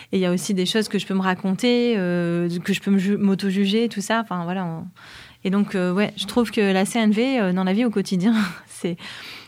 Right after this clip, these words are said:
c'est un outil qui est, euh, qui est extraordinaire. Vraiment.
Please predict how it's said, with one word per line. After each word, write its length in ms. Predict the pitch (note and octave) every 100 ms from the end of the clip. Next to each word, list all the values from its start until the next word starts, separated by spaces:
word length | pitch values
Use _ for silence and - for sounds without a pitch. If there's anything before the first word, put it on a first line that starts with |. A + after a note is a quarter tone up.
| -
c'est 160 | -
un 140 | G3 G3+
outil 340 | G#3+ - A#3+
qui 160 | A#3 F#3
est, 280 | F3 E3 D#3
euh, 180 | D#3 D3+ - - - -
qui 80 |
est 20 | F#3
extraordinaire. 720 | D#3 A3+ A3 G3 F3+ F3+ - _ _ _ _ _ _ _
Vraiment. 280 | G3 F3+